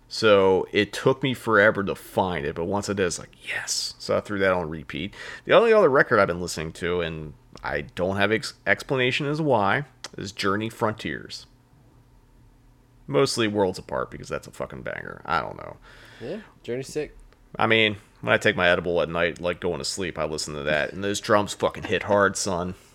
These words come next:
Speaker 1: Not even
Speaker 2: Hell
Speaker 1: joking.
Speaker 2: yeah. Hell yeah.
Speaker 1: <laughs> But,
Speaker 2: Respect.
Speaker 1: so,
Speaker 2: <laughs>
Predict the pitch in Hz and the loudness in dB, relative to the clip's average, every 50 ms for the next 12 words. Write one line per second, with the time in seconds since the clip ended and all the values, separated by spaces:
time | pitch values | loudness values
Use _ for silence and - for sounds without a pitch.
0 | - _ - _ - 110 107 107 101 98 98 98 92 - 185 190 196 - - - | -20 _ -20 _ -8 2 4 6 6 6 6 4 2 2 2 2 4 4 4 4
1 | 165 151 143 151 - - _ - - - - 605 679 740 - 143 - - 135 131 | 2 2 0 -2 -6 -12 _ -14 -12 -10 -8 -4 -2 0 6 6 6 6 6 4
2 | - 120 120 120 117 117 - - - - - - - - - 165 - 131 120 120 | 2 2 2 -2 -4 -6 -8 -10 -12 -12 -12 -12 -12 -12 -12 -10 -6 2 6 6
3 | 120 120 120 120 117 - - - - - _ _ _ _ _ _ _ - 175 - | 8 8 6 4 -2 -6 -12 -18 -20 -20 _ _ _ _ _ _ _ -8 0 4
4 | 135 117 113 110 110 110 196 185 190 214 196 - 220 196 - - 208 - - 226 | 6 8 8 8 8 6 4 2 0 -2 -2 -2 -4 -4 -2 -4 -6 -6 -6 -10
5 | 196 - - 202 | -10 -8 -10 -10